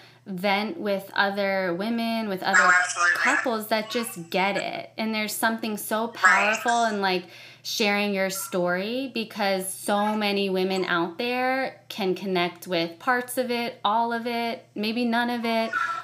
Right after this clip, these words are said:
Speaker 1: but just the power behind sharing
Speaker 2: Right.
Speaker 1: your story is just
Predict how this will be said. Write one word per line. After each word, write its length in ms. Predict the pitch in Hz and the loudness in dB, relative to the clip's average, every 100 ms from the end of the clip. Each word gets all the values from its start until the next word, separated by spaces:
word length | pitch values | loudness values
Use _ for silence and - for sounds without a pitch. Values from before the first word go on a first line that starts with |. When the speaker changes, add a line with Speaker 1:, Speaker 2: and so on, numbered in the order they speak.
| - | -2
Speaker 1:
but 400 | 208 196 196 - | 2 4 2 -2
just 420 | 196 226 220 - 220 | -4 -4 -4 -6 -6
the 100 | 208 | -4
power 440 | - 220 240 254 | 0 2 4 2
behind 500 | 220 220 214 208 202 | 0 -2 -6 -6 -6
sharing 400 | - - 208 208 | 2 4 4 2
Speaker 2:
Right. 80 | 190 | 0
Speaker 1:
your 80 | 180 | -2
story 680 | - 202 180 190 214 254 | -4 -2 0 0 0 -2
is 340 | - 208 196 170 | -2 -2 -4 -4
just 560 | 196 190 190 - - | 0 0 0 -6 -12